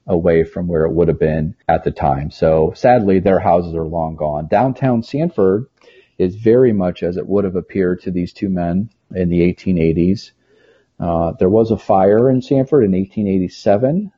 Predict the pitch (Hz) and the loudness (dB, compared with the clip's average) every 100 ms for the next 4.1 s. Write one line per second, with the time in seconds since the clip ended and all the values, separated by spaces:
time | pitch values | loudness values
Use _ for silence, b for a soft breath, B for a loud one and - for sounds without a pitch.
0 | - 85 - 90 92 90 95 92 87 85 | -10 -8 -2 0 0 0 2 2 2 2
1 | 104 107 - 90 - 92 90 98 - 95 | 0 0 -2 -2 -2 -2 0 -2 -4 -10
2 | 90 98 101 95 90 80 92 87 85 - | -4 0 0 0 -2 -2 0 0 -4 -18
3 | _ - 87 85 85 85 85 - 98 82 | _ -14 -10 -10 -10 -8 -6 0 2 2